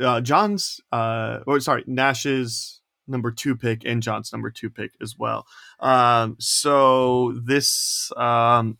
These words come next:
is a movie that came out in twenty sixteen, Best Picture nominated film, didn't win, but was nominated. A five-year-old Indian boy is adopted from an Australian couple after getting lost hundreds of kilometers from home. Uh, twenty-five years later, he sets out to find his lost family. This is directed by Garth Davis,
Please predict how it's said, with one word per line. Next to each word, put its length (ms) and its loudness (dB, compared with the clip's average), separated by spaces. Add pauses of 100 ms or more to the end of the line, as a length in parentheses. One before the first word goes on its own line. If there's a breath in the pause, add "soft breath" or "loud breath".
is 460 2
a 80 -2
movie 580 0
that 120 -6
came 160 -4
out 60 -2
in 40 -10
twenty 200 -4
sixteen, 480 -2
Best 240 0
Picture 320 -2
nominated 680 -2
film, 340 -8
didn't 200 -8
win, 260 -8
but 140 -12
was 140 -12
nominated. 460 -8 (360 loud breath)
A 60 -4
five-year-old 500 2
Indian 280 2
boy 200 0
is 80 -4
adopted 380 -2
from 120 -8
an 60 -4
Australian 480 -2
couple 260 0
after 160 -6
getting 240 0
lost 280 2
hundreds 280 -2
of 120 -4
kilometers 440 0
from 120 -8
home. 280 0 (380 soft breath)
Uh, 200 4
twenty-five 460 0
years 160 -2
later, 200 0
he 120 -4
sets 260 -4
out 140 -2
to 80 -6
find 340 -4
his 200 -4
lost 360 -6
family. 360 -2
This 140 -8
is 100 -16
directed 300 -6
by 120 0
Garth 300 -2
Davis, 520 0